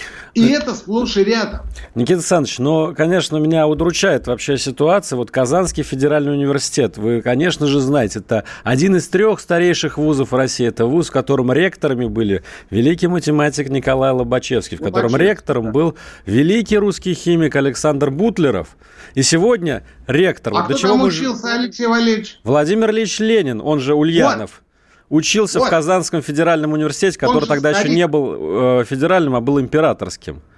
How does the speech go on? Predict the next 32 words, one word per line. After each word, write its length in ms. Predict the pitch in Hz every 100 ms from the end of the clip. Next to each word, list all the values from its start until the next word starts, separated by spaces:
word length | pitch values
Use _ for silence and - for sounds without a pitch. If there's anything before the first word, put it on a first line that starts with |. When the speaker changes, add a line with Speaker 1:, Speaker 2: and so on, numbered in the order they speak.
| _ _ _ _ _
Speaker 2:
А 140 | - 135
сегодня 440 | - 202 254 196
Speaker 1:
Абсолютно. 140 | 165 214
Speaker 2:
ректора 340 | 220 185 135
Казанского 540 | 156 156 180 160 -
университета 760 | 151 156 151 - 160 214 220 139
арестовывают 600 | 131 147 - 190 175 127
за 140 | 101 139
подстрекательство 1000 | - 151 - 151 - 175 170 151 - 139
в 120 | 131
убийстве. 540 | 135 127 117 - 87
Как 200 | 107 147
мы 120 | 135
до 100 | 117
такого 400 | 107 117 - 110
дожили? 500 | 107 113 85 87 80 - - - _ _ _ _ _ _ _ _ _ _ _ _ -
Speaker 1:
Ну, 300 | 107 127 131
это 240 | 135 131
эхо 320 | 147 151 156
лихих 360 | 156 156 170 143
девяностых. 760 | 151 156 175 214 - 139 - 123
Я 180 | 120 147
считаю, 320 | - 160 151
здесь, 360 | 123 139 120 -
э, 400 | 127 131 135 131
нет 320 | 135 180 196
ничего 320 | 220 202 208
удивительного, 640 | 196 185 190 180 - 143 135
потому 320 | 127 139 143
что 180 | 123 156
очень 280 | 151 131 147
многих, 640 | 151 175 208 185 - -